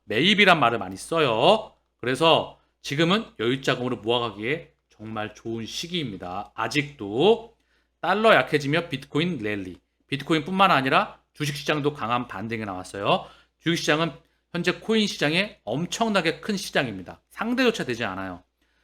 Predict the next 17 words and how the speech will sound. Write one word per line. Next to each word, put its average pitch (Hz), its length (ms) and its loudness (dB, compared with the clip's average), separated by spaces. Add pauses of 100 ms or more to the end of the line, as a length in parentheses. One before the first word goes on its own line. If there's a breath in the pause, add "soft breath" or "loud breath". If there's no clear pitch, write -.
(240)
중요한 156 380 2
건 202 340 4 (140)
이 135 140 -6
시장만큼 175 840 0 (920)
코인 202 240 4
시장이 170 580 0 (120)
앞으로 113 380 -10
커지리라 139 840 -2
생각을 143 460 -6
합니다. 131 800 2 (300 soft breath)
인플레 156 380 0
수출하는 180 600 -2
미국, 110 460 -6 (560)
이 180 160 2
부분도 185 640 0 (300)
달러 226 240 2
약해졌다? 139 760 2